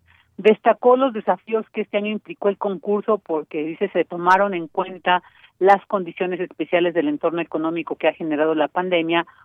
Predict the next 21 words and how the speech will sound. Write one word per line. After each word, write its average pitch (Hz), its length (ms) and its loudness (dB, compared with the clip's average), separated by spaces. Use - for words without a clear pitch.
por 214 140 6
lo 214 120 6
que - 100 -4
se 190 100 -4
tuvieron 185 400 -2
que 208 140 -6
identificar 190 760 0
los 180 200 -4
choques 214 420 2
de 180 80 0
demanda 175 480 -2
y 165 80 -4
oferta 170 500 0
que 151 140 -14
generó 151 340 -4
el 156 100 -4
confinamiento 165 880 -4
y 160 140 -4
otras 170 260 0
medidas 156 380 -2
necesarias 156 640 0